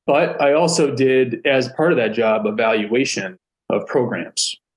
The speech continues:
And when you do evaluation in workforce, it really opens up the hood, if you will, on a whole bunch of issues that affect workforce development.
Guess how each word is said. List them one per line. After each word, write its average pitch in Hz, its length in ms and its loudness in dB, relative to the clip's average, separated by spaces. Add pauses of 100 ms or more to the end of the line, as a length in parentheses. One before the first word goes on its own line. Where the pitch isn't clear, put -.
(500)
And 151 240 2
when 139 100 4
you 139 60 0
do 190 180 4
evaluation 139 600 2
in 113 80 2
workforce, 110 760 0
it 127 140 0
really 143 260 4
opens 131 360 0
up 127 200 -2
the 98 120 -4
hood, 127 260 0
if 101 160 -4
you 101 80 -4
will, 101 220 0
on 98 160 0
a 101 80 0
whole 117 340 0
bunch 120 340 0
of 98 360 0
issues 104 480 0
that 101 360 0
affect 107 380 -4
workforce 98 380 -2
development. 85 340 -4